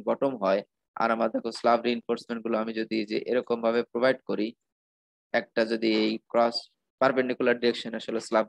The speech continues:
reinforcement provide করা হয়, তাহলে minimum cover যেটা provide করি সেটা হচ্ছে স্ল্যাবের জন্য, আহ, saline environment না হলে আর কি, পয়েন্ট সেভেন ফাইভ inch।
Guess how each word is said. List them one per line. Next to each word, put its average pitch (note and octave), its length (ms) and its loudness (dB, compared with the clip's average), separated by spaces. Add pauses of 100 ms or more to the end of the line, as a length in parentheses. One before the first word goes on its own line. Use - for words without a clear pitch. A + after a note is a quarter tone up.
reinforcement A2 520 -6
provide B2 300 0
করা G2+ 200 2
হয়, G#2+ 140 0 (360)
তাহলে A#2+ 260 0
minimum D3+ 360 2 (100)
cover C#3 300 4
যেটা C3+ 240 -2
provide C3 300 -2
করি D3 120 -4 (100)
সেটা A#2+ 240 -4
হচ্ছে - 240 -8 (140)
স্ল্যাবের A2+ 420 0
জন্য, B2 180 -6 (800)
আহ, G2+ 520 -4 (440)
saline B2+ 400 4 (100)
environment A#2+ 460 0 (180)
না A#2+ 80 4 (140)
হলে G2+ 280 -2
আর - 140 -12
কি, - 80 -20 (1000)
পয়েন্ট A#2+ 320 4 (140)
সেভেন G#2+ 320 0
ফাইভ G#2+ 200 4 (280)
inch। F#2+ 200 -6